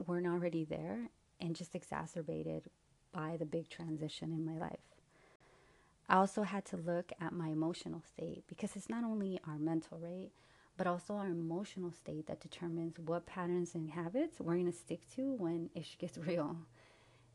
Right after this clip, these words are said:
And although I can say I have some great mental habits when it comes to, yes, working out, eating right, or even facing some hardship, and I know I owe that to being,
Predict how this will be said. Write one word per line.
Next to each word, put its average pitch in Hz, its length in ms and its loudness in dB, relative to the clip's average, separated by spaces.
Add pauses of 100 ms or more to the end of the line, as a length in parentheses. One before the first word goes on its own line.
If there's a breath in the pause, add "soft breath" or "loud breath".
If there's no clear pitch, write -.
(160)
And 190 140 4
although 190 220 4
I 208 100 2
can 202 180 -2
say 180 200 -2
I 180 40 0
have 165 300 0 (340)
some 175 140 0
great 170 220 4
mental 185 320 -2
habits 160 460 -4
when 160 120 4
it 156 100 2
comes 165 260 -4 (120)
to, 151 60 -2
yes, 151 440 -2
working 165 340 0
out, 160 300 0
eating 160 300 0
right, 156 280 -4 (400 loud breath)
or 175 60 4
even 226 220 6
facing 240 340 2
some 165 180 0
hardship, - 460 -6 (340)
and 170 180 2
I 170 80 6
know 175 160 4
I 175 160 0
owe 175 140 0
that 160 320 -4
to - 100 -8
being, 160 540 0